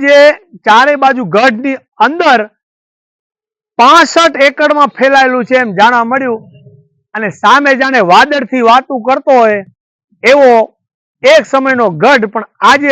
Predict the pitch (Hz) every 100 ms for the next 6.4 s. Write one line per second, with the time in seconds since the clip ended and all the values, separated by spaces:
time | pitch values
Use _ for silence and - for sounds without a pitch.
0 | 247 196 294 269 254 240 - 262 214 220
1 | 190 226 220 214 214 _ 208 226 208 214
2 | 226 170 156 147 - 240 302 247 226 214
3 | 185 180 247 240 214 202 147 _ _ _
4 | - 226 202 _ 208 247 294 277 269 240
5 | 285 285 247 269 277 262 277 269 277 254
6 | 220 277 262